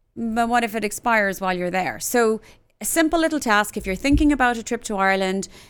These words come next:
um, check your passport first. Number one, check your passport. Um, the next thing is obviously book your flights.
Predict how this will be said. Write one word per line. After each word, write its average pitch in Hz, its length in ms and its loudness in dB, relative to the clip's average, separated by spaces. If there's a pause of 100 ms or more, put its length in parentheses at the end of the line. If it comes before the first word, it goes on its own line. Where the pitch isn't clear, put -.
(160)
um, 180 500 0
check 233 240 2
your 220 60 -8
passport 202 460 -2
first. - 460 -10 (420)
Number 220 200 2
one, 185 320 0 (260)
check 185 360 -2 (160)
your 170 340 -2 (140)
passport. - 480 -2 (840)
Um, 220 420 2
the 247 120 2
next 339 280 2
thing 262 240 2
is 240 120 0
obviously 226 400 0
book 190 240 -4
your 185 80 -4
flights. - 640 -6